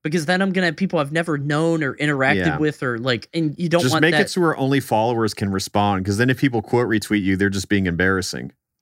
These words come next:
Speaker 1: <sighs> Maybe that's it. Yeah. So only people who I'm mutuals with can
Speaker 2: Yeah.
Speaker 1: actually answer back. Yeah, maybe. I don't know.
Speaker 2: I mean,
Speaker 1: But
Speaker 2: Twitter
Speaker 1: even
Speaker 2: just
Speaker 1: then
Speaker 2: released, like, closed circles now. You can make it to where randoms can't even see it.
Speaker 1: <sighs> Maybe that's it. I,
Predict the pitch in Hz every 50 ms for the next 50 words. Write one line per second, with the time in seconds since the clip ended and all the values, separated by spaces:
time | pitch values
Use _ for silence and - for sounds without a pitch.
0 | _ - - - - - - - - - _ - 165 190 233 285 269 220 175 135
1 | 135 120 113 - - 107 107 107 - _ - 135 139 131 123 120 123 123 _ _
2 | _ _ _ _ _ - - - 175 165 160 170 175 180 175 165 160 - 180 170
3 | - 151 151 147 147 143 139 131 123 123 127 127 - - 131 123 120 131 139 131
4 | 123 123 - _ - 147 123 123 123 117 104 95 87 - 113 113 110 123 _ _
5 | - 120 113 - - 113 101 107 107 107 104 101 - - 127 131 135 135 135 123
6 | 110 113 110 98 104 104 107 - _ - 135 120 110 107 101 95 98 101 - _
7 | _ _ _ _ _ _ _ _ _ _ _ - 107 127 143 143 233 247 269 294
8 | 370 - 196 180 180 185 175 - - 156 139 - 117 98 - - - 117 110 104
9 | - - 98 98 107 - 95 90 90 87 - 92 90 90 95 101 98 101 101 104
10 | 101 104 98 - 101 101 98 95 92 92 - - 101 98 101 98 98 92 - -
11 | 104 98 92 85 80 78 - - 101 101 92 85 - _ _ _ _ _ _ _
12 | - - - - - - - - _ _ _ _ - 165 175 170 147 131 110 113
13 | 110 101 - 110 110 110 - _ - 156 170 -